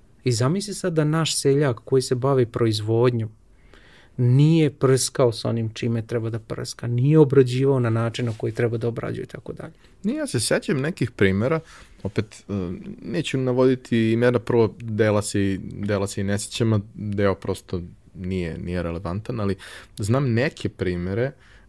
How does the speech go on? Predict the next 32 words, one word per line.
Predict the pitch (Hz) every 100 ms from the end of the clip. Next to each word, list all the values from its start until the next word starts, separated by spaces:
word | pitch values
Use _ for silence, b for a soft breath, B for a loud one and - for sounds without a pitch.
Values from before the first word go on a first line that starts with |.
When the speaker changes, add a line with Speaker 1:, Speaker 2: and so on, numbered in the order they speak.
| -
Speaker 2:
gde | 98 104
su, | - - 104 98 b b -
a, | 90 92 90 87 87 80 65
razni | 78 95 107 104 107 104 101 95 95
strani | 95 - 107 104 101 98 92 90 90 87
veliki | 87 98 98 95 - -
kupci | - 90 - - - 127 127 b b b b _ -
nalazili | - 107 95 98 117 110 107
partnere | 104 98 92 104 98 101 101
po | - 98
Srbiji | - 95 92 107
koji | 104 113 104
treba | 104 101 98
nešto | 98 - 107
da | 101
proizvode. | - 98 95 98 85
Čak | - 90 - - - -
nedavno | 98 98 95 113
mi | 95
je |
Speaker 1:
Mhm. | 123
Speaker 2:
i | -
prijatelj | - 110 101 98
pričao | - 107 101 110
za | 101 104
jedan | 104 104 104 101 - - -
zanimljiv | 117 110 110 110 107
slučaj | - 113 107 -
tog | 85 95 90
tipa, | - 87 - 110
gde | 98 95
kao, | - 101 90